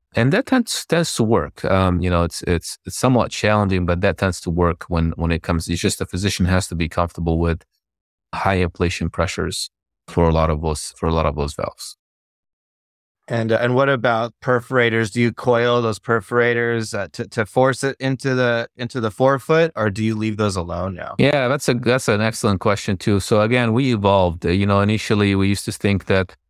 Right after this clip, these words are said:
Speaker 1: we need to coil some of those branches, and, and what I found out that, uh, what we actually do, Sabine, is we actually ablate the small saphenous vein and the great saphenous vein,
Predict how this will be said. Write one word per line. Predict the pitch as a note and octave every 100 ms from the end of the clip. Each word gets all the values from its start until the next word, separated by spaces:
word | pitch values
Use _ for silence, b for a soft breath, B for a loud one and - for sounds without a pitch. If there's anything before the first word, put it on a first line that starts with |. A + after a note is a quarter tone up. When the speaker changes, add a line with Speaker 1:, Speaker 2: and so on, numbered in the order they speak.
| _ -
Speaker 1:
we | A2 A2+
need | G#2+ -
to | G2
coil | - G2+ G2 F#2+
some | - G2
of | F#2
those | F#2 F2+
branches, | F#2+ F#2+ F2+ - F#2 F2+ F#2
and, | F2 E2+ E2+ _ _ _ _ _
and | F#2+ F#2 F#2+ - -
what | F#2 F#2+
I | G#2+ C3
found | - A2+ G2+ G2+
out | F#2+ F#2 F2 -
that, | G2 G2 F2 - F#2+
uh, | F2 F2+
what | D#3 B2+ F#2
we | G2
actually | G2 G2+ -
do, | F2 F#2+
Sabine, | - F2+ F2+ F2
is | F2 - - _ _ -
we | A2+ C3
actually | D3 - A2 G#2
ablate | F#2 E2+ F2 F#2+ F#2
the | - F#2 F2
small | - F2+
saphenous | - F2 E2+ F2+ F2 -
vein | F2 F2
and | E2+
the | E2
great | E2 E2+
saphenous | - D#2+ E2 E2+ E2
vein, | F2+ E2+ D#2+